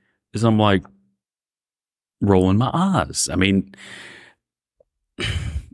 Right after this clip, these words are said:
again, like, I, I'm, I'm gonna give this movie its flowers, but there are certain points in this movie that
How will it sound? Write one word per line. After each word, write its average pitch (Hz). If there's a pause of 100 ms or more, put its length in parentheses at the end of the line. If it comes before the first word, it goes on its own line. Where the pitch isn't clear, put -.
again, 120
like, 110
I, 127 (120)
I'm, 117
I'm 120
gonna 135
give 113
this 107 (120)
movie 98
its 90
flowers, 95 (3250)
but 104
there 104
are 98
certain 92 (120)
points 92
in 92
this 82
movie 80 (140)
that 85